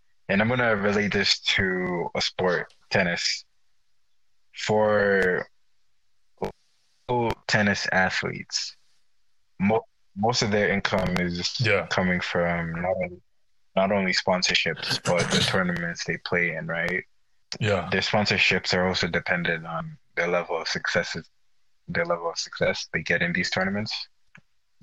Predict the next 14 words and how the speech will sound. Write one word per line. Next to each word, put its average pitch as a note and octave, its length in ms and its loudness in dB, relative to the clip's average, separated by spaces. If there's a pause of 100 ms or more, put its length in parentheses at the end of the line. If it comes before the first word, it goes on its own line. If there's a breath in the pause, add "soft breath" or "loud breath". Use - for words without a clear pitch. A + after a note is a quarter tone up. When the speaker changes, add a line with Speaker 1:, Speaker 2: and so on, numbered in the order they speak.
Speaker 2:
Yeah. G#2+ 200 2
Speaker 1:
And E2+ 120 2
their E2+ 100 2
seedings F#2+ 520 2
in F2 80 0
the F2 100 0
world F2 260 0
too, E2+ 260 0
right? F2 380 0
So E2+ 400 0 (220)
that, A2 600 2
if G#2+ 220 2
you C#3+ 340 0
are, G2+ 600 2